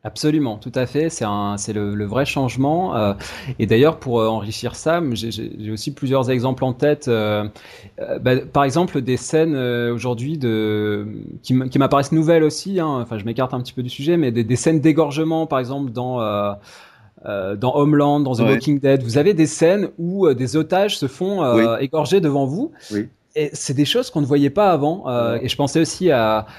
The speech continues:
Speaker 1: à, à, moi, une scène qui m'avait beaucoup marqué, euh, c'était dans vingt-quatre, vingt-quatre heures chrono.
Speaker 2: Ouais.
Speaker 1: Euh, euh, à un moment donné, il y a, c'était un, aussi un fameux cliffhanger, c'était dans la saison trois. On voyait Jack Bauer qui, euh, mettait une balle dans la tête de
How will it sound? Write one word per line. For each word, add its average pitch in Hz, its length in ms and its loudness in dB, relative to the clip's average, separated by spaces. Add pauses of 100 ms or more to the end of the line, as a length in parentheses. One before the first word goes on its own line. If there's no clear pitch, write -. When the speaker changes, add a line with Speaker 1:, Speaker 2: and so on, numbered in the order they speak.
(220)
Speaker 1:
à, 113 420 -8
à, 113 40 -6
moi, 139 240 0
une 117 320 0
scène 151 240 0
qui 151 100 -8
m'avait 110 220 0
beaucoup 143 240 0
marqué, 147 520 2
euh, 104 380 4
c'était 139 200 -2
dans 127 120 2
vingt-quatre, 139 600 0
vingt-quatre 107 380 -10
heures 113 120 -8
chrono. 131 480 0
Speaker 2:
Ouais. 123 60 0
Speaker 1:
Euh, 107 420 0 (840)
euh, 110 100 2
à - 80 0
un 123 60 4
moment 160 300 6
donné, 151 420 4
il 113 80 -4
y 113 40 -4
a, 110 40 -4
c'était 120 180 -8
un, 123 40 -4
aussi 143 280 -4
un 131 60 2
fameux 160 300 2
cliffhanger, 143 680 -2 (120)
c'était - 180 -10
dans 101 720 -4
la 98 120 -6
saison 127 320 -4
trois. 143 340 -4 (360)
On 120 80 0
voyait 139 220 4
Jack 165 200 2
Bauer 156 440 4
qui, 175 280 0
euh, 123 220 2
mettait 120 260 -2
une 147 120 0
balle 160 200 2
dans 131 120 -2
la 123 120 2
tête 156 400 0
de 127 140 -2